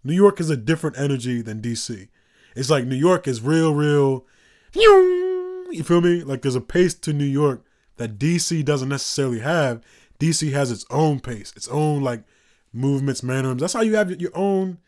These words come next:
chocolate city, its own sound, you feel me? How do you get your own sound if you're not unique from the, from the ground up? People gotta be more unique, you feel me? And that's what I'm,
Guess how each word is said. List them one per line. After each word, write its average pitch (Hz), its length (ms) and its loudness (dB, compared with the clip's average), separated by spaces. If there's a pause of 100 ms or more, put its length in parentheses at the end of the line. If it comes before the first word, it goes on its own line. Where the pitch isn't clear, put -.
(120)
chocolate 226 340 -6
city, 185 320 -2
its 139 100 -2
own 247 160 0
sound, 247 440 0
you 139 80 -4
feel 294 180 -8
me? 339 200 -6 (800)
How 214 120 0
do 247 40 4
you 220 60 6
get 208 160 -2
your 196 120 -2
own 190 260 0
sound 160 600 0 (360)
if 131 160 -4
you're 160 80 0
not 156 280 -4 (680)
unique 127 440 -4
from 127 200 -8
the, 107 240 -8
from 98 160 -16
the 98 40 -14
ground 123 440 -6
up? - 200 -14 (680)
People 196 200 2
gotta 175 220 4
be 156 240 0
more 151 240 0
unique, 127 560 -8 (420)
you - 80 -16
feel 131 180 -4
me? 139 120 -4
And 135 100 -8
that's 151 140 -8
what 139 80 -6
I'm, 139 160 -8